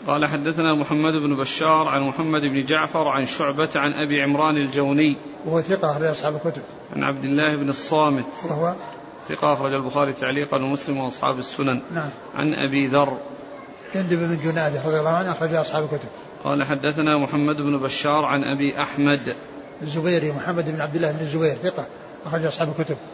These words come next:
Speaker 1: عن سفيان بن عيينة عن منصور عن هلال بن يساف.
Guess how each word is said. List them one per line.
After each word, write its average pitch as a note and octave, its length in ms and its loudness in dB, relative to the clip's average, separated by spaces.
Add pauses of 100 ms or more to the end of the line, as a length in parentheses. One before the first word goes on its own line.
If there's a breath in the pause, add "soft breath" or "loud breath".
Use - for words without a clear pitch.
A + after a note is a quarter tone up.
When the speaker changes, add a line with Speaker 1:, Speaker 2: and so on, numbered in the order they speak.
(140)
Speaker 1:
عن C#3+ 120 0
سفيان C#3+ 480 2
بن C#3 180 2
عيينة C#3+ 500 2
عن C#3 280 2
منصور D#3 600 0 (280)
عن D3 120 2
هلال C#3+ 440 2
بن C#3 80 2
يساف. C#3 580 2